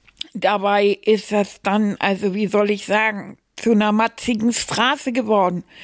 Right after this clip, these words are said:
Ich hab das, das ging irgendwie nicht. Es war zu viel Wasser, zu viel Sand.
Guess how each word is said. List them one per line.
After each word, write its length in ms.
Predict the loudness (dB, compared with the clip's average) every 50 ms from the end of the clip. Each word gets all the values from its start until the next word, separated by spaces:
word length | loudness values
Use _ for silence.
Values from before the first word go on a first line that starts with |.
| -18 -16 -16 -16 -18 -18 -10 -2 2
Ich 140 | 2 4 4
hab 200 | 2 0 0 0
das, 200 | 0 0 0 0
das 300 | 0 0 0 -2 -4 -4
ging 240 | -2 0 0 0 0
irgendwie 480 | 0 -2 0 0 -2 -2 -2 0 0 0
nicht. 180 | 2 2 2
Es 140 | 0 0 0
war 160 | 0 -2 -2 0
zu 180 | -2 -2 -2 0
viel 200 | -2 -2 0 0
Wasser, 340 | 0 0 2 0 -2 -2
zu 240 | -2 -2 -4 -2 -2
viel 200 | 0 2 2 2
Sand. 380 | 2 0 -2 0 -2 -6 -10